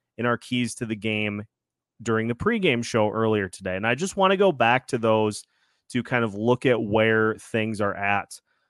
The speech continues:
uh, for the Minnesota Wild. So if you remember the keys for the game from today,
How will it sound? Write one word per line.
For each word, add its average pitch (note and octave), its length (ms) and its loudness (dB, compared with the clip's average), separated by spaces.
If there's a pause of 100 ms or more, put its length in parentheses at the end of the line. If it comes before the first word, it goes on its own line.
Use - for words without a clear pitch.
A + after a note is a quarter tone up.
(140)
uh, F#2+ 160 0
for A2+ 280 0
the G#2+ 40 0
Minnesota G2+ 400 -2
Wild. G#2 280 4
So B2 80 -4
if A#2 80 -4
you C#3+ 80 0
remember F#3 260 2
the D#3 80 -4
keys C3+ 760 -4 (100)
for C3 560 2
the A#2+ 120 -6
game A2+ 540 -2 (920)
from A2+ 640 0 (140)
today, G#2+ 420 -4